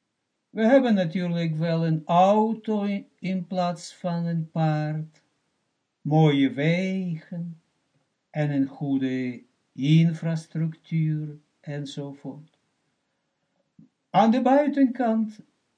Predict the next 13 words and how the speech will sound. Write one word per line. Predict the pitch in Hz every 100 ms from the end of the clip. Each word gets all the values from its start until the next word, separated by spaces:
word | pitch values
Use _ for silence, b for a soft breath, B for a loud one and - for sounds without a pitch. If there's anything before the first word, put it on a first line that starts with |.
| _
is | - 143 127
het | 131 -
mooier, | - 147 226 233 190 180 175 170 175 160 _ _ _ _ _ _ _ _
de | - 131
huizen | 135 139 143 139 139 135
zijn | 117 135 127 120
mooier | 120 135 160 180 180 180 170 156 156 - _ _ _ _ _ _ _ _
en | 117 127
wij | 120 131 131 127 127 - -
hebben | 127 127 123 117 113 - -
lekkere | 123 131 156 185 160 127 117
zeep, | 107 - 151 165 170 170 160 - _ _ _ _ _ _ _ _ _ _ _ _
shampoo | - 151 165 160 160 156 151 156